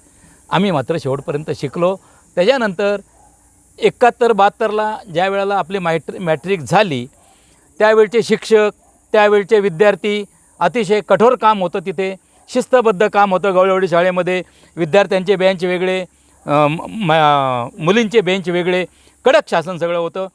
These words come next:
आत्ताचा काळ आणि त्यावेळचा काळ भयानक परिस्थिती आहे. आता आपण बघतोय एकंदर जर महिलांच्या बाबतीमध्ये काय प्रकार घडतायत, मुलींच्या बाबतीमध्ये काय प्रकार घडतायत, लैंगिक अत्याचार किती होत आहेत,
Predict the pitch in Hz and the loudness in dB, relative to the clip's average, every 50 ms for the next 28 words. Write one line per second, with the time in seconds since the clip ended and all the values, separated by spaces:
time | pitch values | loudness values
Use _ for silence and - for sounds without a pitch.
0 | _ _ _ _ _ - 165 170 _ - 262 - 247 233 208 214 208 208 214 - | _ _ _ _ _ -4 -4 -4 _ -2 -2 0 0 -2 0 2 2 2 2 0
1 | 202 190 196 - 202 190 196 208 202 196 185 190 190 165 175 - - 190 139 123 | -4 -8 -8 -6 -4 -4 -2 -2 -4 -4 -4 -6 -6 -6 -6 -8 -8 -8 -8 -6
2 | 131 165 180 160 127 147 254 226 - - 190 175 - - 165 131 165 156 139 117 | -6 -4 -4 -4 -2 -2 -2 -2 -2 -6 -6 -6 -4 -6 -8 -8 -6 -4 -4 -2
3 | 120 143 180 _ _ _ _ _ _ _ _ _ _ _ - _ _ _ - 127 | -2 -4 -4 _ _ _ _ _ _ _ _ _ _ _ -20 _ _ _ -8 -8
4 | 165 - 214 202 190 165 208 214 220 233 - - - 175 160 160 - _ _ _ | -4 0 2 2 2 2 -2 -4 -2 -2 -4 -4 -4 -8 -8 -8 -10 _ _ _
5 | _ _ _ _ _ _ _ _ _ _ _ _ _ _ _ _ - 147 151 - | _ _ _ _ _ _ _ _ _ _ _ _ _ _ _ _ -2 -2 -2 0
6 | - 196 185 180 185 190 190 190 190 190 180 151 190 190 180 156 139 143 147 175 | 0 -2 0 0 0 0 0 0 0 0 0 -2 -2 -2 0 0 0 0 -2 -4
7 | 185 170 185 180 165 156 131 - 180 170 180 170 147 - 143 165 196 - 196 202 | -4 -2 -2 -2 -2 -2 -4 -4 -8 -6 -6 -8 -8 -6 -6 -6 -4 -4 -6 -8
8 | - 185 185 190 127 104 92 - - 143 110 85 - _ _ _ _ _ _ _ | -6 -6 -6 -6 -6 -10 -10 -6 -4 -4 -4 -4 -6 _ _ _ _ _ _ _
9 | - 117 123 139 180 190 175 202 180 170 160 139 185 165 165 160 170 151 165 160 | -10 -6 -4 -2 -2 -2 -2 -2 -2 -2 -2 -4 -6 -6 -6 -6 -6 -6 -6 -6
10 | 160 - 151 139 - 165 151 110 101 98 - - 147 135 131 _ _ _ _ _ | -6 -8 -10 -10 -8 -8 -8 -6 -8 -8 -4 -2 -2 -2 -2 _ _ _ _ _
11 | _ _ - 120 120 127 139 147 143 196 220 214 160 131 - 180 165 160 170 151 | _ _ -4 0 2 2 2 2 0 -2 -2 -2 -4 -6 -4 -4 -4 -4 -4 -8
12 | 131 156 143 123 175 143 117 117 - 151 143 | -8 -8 -8 -4 -4 -4 -4 -4 -6 -6 -8